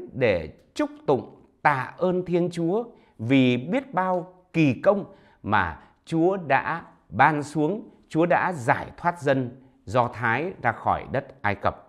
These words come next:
Và cái sự nối kết đó chúng ta cũng nhìn thấy rằng là với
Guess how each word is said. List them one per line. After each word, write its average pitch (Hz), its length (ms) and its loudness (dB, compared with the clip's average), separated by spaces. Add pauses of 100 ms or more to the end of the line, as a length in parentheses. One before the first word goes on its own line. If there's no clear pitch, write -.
(1700)
Và 156 380 8
cái 240 160 -2
sự 175 180 0
nối 165 260 2
kết 254 200 0
đó 165 340 2
chúng 202 160 -4
ta 190 120 -2
cũng 208 300 -4
nhìn 104 240 0
thấy 185 420 -2
rằng 104 180 -2
là 90 400 2 (680)
với 156 500 2